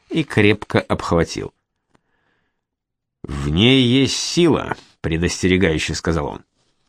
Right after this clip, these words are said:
«Я её чувствую». «Ну и в тебе есть. Это всего лишь ребёнок, Даниэль. Не будь таким слабаком».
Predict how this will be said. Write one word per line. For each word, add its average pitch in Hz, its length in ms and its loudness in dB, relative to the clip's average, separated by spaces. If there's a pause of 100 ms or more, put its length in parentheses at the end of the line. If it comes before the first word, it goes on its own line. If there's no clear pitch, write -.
«Я 82 300 0
её 117 260 4
чувствую». - 540 -6 (1400)
«Ну 160 260 6
и 156 120 6
в - 100 -2
тебе 127 640 4
есть. - 460 -2
Это 151 220 2
всего 175 300 2
лишь 165 220 0
ребёнок, 151 840 4
Даниэль. 120 640 2
Не 127 120 2
будь 208 260 -2
таким 120 380 -2
слабаком». 95 720 0